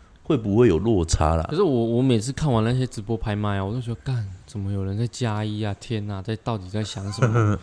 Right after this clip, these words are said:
Speaker 1: <laughs> 没有啦，
Speaker 2: 然后
Speaker 1: 我有时候，有时候其实也是因为有一些工作性质，比如说像，像我的工作性质，我整天都在工作啊，我一天工作十几个小时，
Speaker 2: 嗯。嗯。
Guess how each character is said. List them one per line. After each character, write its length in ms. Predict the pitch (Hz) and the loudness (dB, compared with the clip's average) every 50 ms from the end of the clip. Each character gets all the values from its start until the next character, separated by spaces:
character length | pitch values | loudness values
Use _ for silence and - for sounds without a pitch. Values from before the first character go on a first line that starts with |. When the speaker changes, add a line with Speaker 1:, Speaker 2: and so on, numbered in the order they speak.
| - - - | -8 -20 -20
Speaker 1:
<laughs> 200 | - - - - | -20 -20 -8 0
没 140 | - 151 | 2 4
有 40 | 175 | 4
啦， 40 | 143 | 4
Speaker 2:
然 60 | 117 | 4
后 60 | 98 | 4
Speaker 1:
我 60 | 98 95 | 4 4
有 140 | 92 92 | 4 4
时 80 | 107 151 | 4 4
候， 40 | 160 | 4
有 160 | 151 113 98 | 6 6 6
时 20 | 92 | 6
候 100 | 139 147 | 6 4
其 140 | 139 - 104 | 4 0 -2
实 140 | 113 113 | 0 2
也 140 | 110 104 80 | 4 4 4
是 240 | 80 110 120 117 113 - - - - - - - | 4 2 2 0 0 -2 -8 -20 -20 -20 -8 -2
因 100 | - 143 | 2 6
为 60 | 160 | 8
有 120 | 147 98 85 | 8 10 10
一 60 | 87 | 8
些 600 | 85 - 131 127 120 120 120 117 117 117 117 120 113 - - | 8 8 8 10 10 10 8 8 8 6 6 4 2 0 0
工 240 | - 117 113 113 123 | 2 2 2 2 2
作 200 | 127 131 113 98 | 4 4 4 4
性 260 | - - 113 98 87 | 4 0 -2 -2 -2
质， 300 | 80 - 76 69 62 58 64 - - | -6 -8 -10 -10 -10 -12 -14 -10 -6
比 80 | - 82 | -4 -2
如 80 | 82 | 0
说 120 | 110 117 120 | 0 0 2
像， 240 | 127 139 120 110 104 - - - - _ _ | 2 2 0 0 -2 -8 -14 -20 -20 _ _
像 180 | - - 143 | -8 -6 -4
我 140 | 117 90 82 | -2 0 0
的 60 | 85 | 0
工 160 | 90 113 117 123 | 0 0 2 4
作 140 | 127 120 | 4 4
性 180 | 113 117 127 104 | 2 2 0 -2
质， 320 | 90 85 80 78 76 80 82 - | -4 -4 -4 -4 -4 -6 -6 -4
我 80 | 117 | -4
整 200 | 120 - 90 85 | -2 -2 -2 -2
天 320 | 90 113 123 131 143 139 131 - - - - | 0 0 0 0 -2 -4 -8 -10 -12 -6 -4
都 100 | 135 135 | -2 2
在 120 | 131 131 | 2 2
工 260 | 123 - 117 120 120 123 | 2 2 0 0 0 0
作 220 | - 123 98 85 | 2 2 2 2
啊， 60 | 82 | 2
我 60 | 95 | 2
一 40 | 127 | 2
天 120 | 117 127 120 | 2 0 0
工 80 | 123 | 0
作 100 | 123 123 | -2 -2
十 180 | 113 - - 104 | -2 -2 -2 -2
几 120 | 113 101 | -2 0
个 80 | 87 87 | 0 0
小 240 | - - 76 - 117 | 0 -2 -2 -2 -4
时， 240 | 110 - - - | -6 -10 -12 -14
Speaker 2:
嗯。 60 | - - - _ _ - - - - - - _ _ | -16 -18 -20 _ _ -20 -20 -20 -20 -20 -20 _ _
嗯。 40 | - | -20